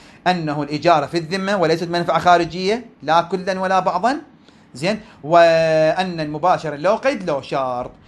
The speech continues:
زين، قلنا على كلا التقديرين يقدر يأتي بأي عمل من دون منافاة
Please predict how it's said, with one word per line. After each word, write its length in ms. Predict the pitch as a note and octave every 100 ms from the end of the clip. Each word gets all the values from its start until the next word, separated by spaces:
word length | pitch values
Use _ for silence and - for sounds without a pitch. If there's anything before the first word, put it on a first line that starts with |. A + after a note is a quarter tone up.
| - _ -
زين، 260 | C#3+ D3 D#3
قلنا 260 | A#3+ F3+
على 260 | D#3+ G3+ F3+
كلا 100 | -
التقديرين 760 | - - G#3 F3+ A3 A#3 C4+ B3 - _ -
يقدر 340 | G3+ A3+ F3 F3+
يأتي 280 | A#3 E3+ F#3
بأي 340 | F3+ A#3 A#3+
عمل 460 | G3+ A#3 A3+ A3 G3+
من 140 | G3+
دون 200 | G#3+ A3+
منافاة 520 | G#3 G3 F#3 G3+ A3